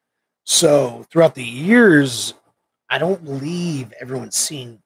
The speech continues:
the exact same chupacabra over and over and over. Um, it's definitely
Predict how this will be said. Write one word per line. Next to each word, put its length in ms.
the 420
exact 680
same 400
chupacabra 800
over 540
and 220
over 420
and 140
over. 580
Um, 460
it's 280
definitely 1040